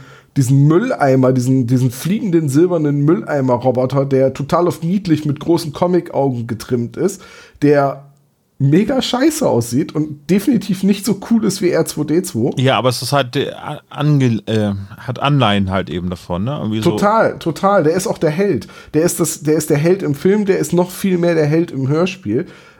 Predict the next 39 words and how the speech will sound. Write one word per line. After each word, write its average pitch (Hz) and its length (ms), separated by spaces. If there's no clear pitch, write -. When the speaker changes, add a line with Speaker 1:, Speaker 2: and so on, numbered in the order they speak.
Speaker 1:
Ähm, 135 460
Speaker 2:
Und 127 200
gleichzeitig 131 440
Speaker 1:
aber 156 100
da 147 60
Speaker 2:
auch 135 40
Speaker 1:
ko-, 135 60
Speaker 2:
Comic 156 260
Speaker 1:
da 151 80
kommen 151 120
wir 156 60
Speaker 2:
Relief 131 120
Speaker 1:
gleich 151 240
Speaker 2:
eben, - 100
Speaker 1:
zu. 98 40
Speaker 2:
ne? 139 240
So, 113 140
Speaker 1:
Und, 92 80
Speaker 2:
also. 175 180
Speaker 1:
und 190 100
gleichzeitig 202 460
auch 185 140
Comic 196 340
Relief, 156 340
total, 180 560
ne? 185 220
Und 208 320
was 180 280
du 185 160
halt, 156 360
und 175 140
dann 208 160
hast 254 200
du 233 40
aber 185 160
auch 175 140
wieder 180 160
so 151 100
Szenen, 190 520